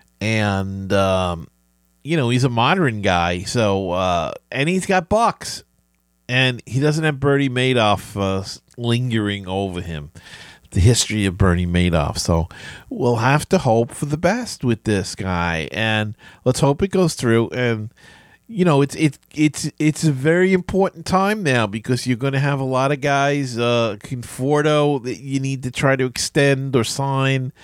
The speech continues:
uh, Syndergaard, um, you know, Matz, and, uh, they, they get Stroman this year, getting near their, uh, free agency years, and the farm system isn't that great right now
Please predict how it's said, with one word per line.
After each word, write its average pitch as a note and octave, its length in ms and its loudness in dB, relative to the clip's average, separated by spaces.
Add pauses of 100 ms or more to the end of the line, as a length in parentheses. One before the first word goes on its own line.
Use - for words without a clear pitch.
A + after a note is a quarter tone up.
(400)
uh, A2+ 300 2
Syndergaard, C3+ 1200 0 (200)
um, F#2+ 720 -2 (760)
you E3+ 100 0
know, A#2+ 180 4
Matz, A#2+ 760 0 (140)
and, G2+ 640 0
uh, G2 400 2 (640)
they, B2+ 160 4
they B2 260 0
get B2 240 0
Stroman D3 600 0
this C#3 240 -2
year, D3+ 320 0
getting C3+ 360 -6
near C3+ 280 0
their, B2 480 0
uh, G#2+ 160 2
free C3 300 -2
agency D3 960 0 (400)
years, D3+ 800 2
and A#2 580 0 (1040)
the C#3 100 0
farm C#3 300 0
system D3 400 -2
isn't D3 320 0
that D3 220 2
great D#3+ 360 2
right F#2+ 260 0
now E2+ 320 -4